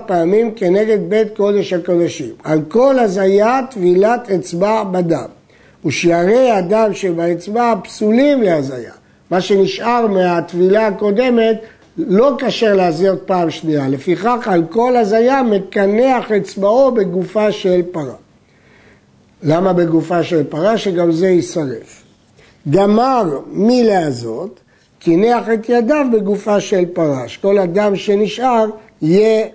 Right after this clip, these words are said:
על הפרה. בדרך כלל בקורבנות מקנחים במזרק שבו קיבלו את הדם, אבל פה מקבלים ביד ולא בכלי, מקנח בגופה של פרה. "גמר מלהזות, קינח את ידיו בגופה של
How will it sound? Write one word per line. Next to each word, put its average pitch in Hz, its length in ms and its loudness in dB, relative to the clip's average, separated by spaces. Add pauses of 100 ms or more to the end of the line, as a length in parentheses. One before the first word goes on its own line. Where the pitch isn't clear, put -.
(120)
על 190 220 0
הפרה. 151 460 -4 (560)
בדרך 202 400 0
כלל 208 240 0
בקורבנות 196 880 0
מקנחים 180 640 0
במזרק 185 680 0
שבו 190 340 -2
קיבלו 185 380 2
את 180 140 -2
הדם, 165 320 0 (340)
אבל 143 300 -2
פה 233 300 2
מקבלים 180 500 0
ביד 214 460 2
ולא 170 220 0
בכלי, 240 540 0 (320)
מקנח 190 480 2
בגופה 180 580 2
של 151 380 -2
פרה. 120 220 -14 (680)
"גמר 214 440 2
מלהזות, 220 760 0
קינח 214 300 0 (100)
את 202 60 -10
ידיו 202 420 0
בגופה 185 440 0
של 185 220 -4